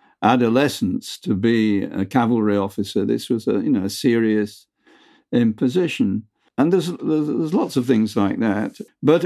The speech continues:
in due course, of course, George Augustus, uh, developed the same sort of, uh, complex about his own son, who had been held back in Hanover, uh, for, um,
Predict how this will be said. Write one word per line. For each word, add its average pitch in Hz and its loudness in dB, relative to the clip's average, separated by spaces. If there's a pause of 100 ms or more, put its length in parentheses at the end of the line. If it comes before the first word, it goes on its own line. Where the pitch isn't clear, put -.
in 151 2
due 180 2
course, 131 2
of 131 -2
course, 143 0
George 143 2
Augustus, 120 0 (500)
uh, 117 0
developed 131 2
the 127 2
same 143 2
sort 143 2
of, 101 -2
uh, 101 0
complex 110 0
about 123 2
his 135 0
own 165 0
son, 113 -4 (460)
who 160 4
had 143 0
been 127 2
held 160 2
back 127 -2 (140)
in 165 4
Hanover, 123 2 (1040)
uh, 101 0
for, 110 2
um, 98 -2